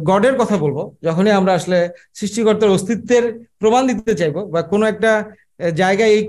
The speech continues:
সৃষ্টিকর্তার অস্তিত্বের প্রশ্নটা আসবে, তখন আসলে তাদের এই দুইটা ভিত্তি, আহ,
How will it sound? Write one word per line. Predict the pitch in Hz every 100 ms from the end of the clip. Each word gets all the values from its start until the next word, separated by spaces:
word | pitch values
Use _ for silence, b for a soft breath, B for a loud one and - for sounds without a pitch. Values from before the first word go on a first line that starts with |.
| -
সৃষ্টিকর্তার | - 208 226 208 214
অস্তিত্বের | 196 190 214 214 208 202
প্রশ্নটা | - 240 240 277 240 208
আসবে, | 156 139 240 247 B B
তখন | 226 240 302
আসলে | 269 285
তাদের | 247 247
এই | 233
দুইটা | 214 226
ভিত্তি, | 175 196 196 233
আহ, | 240 - _ _ _ -